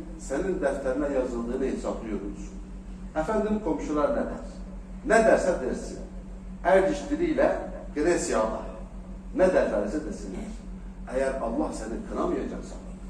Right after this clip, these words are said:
Allah senden razı olacaksa, Allah'ın rızasını gözetleyeceksen o zaman hiçbir sıkıntı yoktur. Günümüzde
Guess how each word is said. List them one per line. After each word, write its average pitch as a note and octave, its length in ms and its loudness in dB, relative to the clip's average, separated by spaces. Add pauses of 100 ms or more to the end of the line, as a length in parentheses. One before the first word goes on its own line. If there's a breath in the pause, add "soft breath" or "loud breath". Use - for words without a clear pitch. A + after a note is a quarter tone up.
(220)
Allah D3+ 320 4
senden D#3 380 2
razı C3 260 6
olacaksa, - 500 0 (240)
Allah'ın D#3+ 420 -2
rızasını D3+ 380 -2
gözetleyeceksen D3+ 840 -2 (840)
o G3+ 120 10
zaman D3+ 440 6 (200)
hiçbir - 280 -2
sıkıntı - 480 -8
yoktur. - 360 -8 (1900)
Günümüzde A3 640 4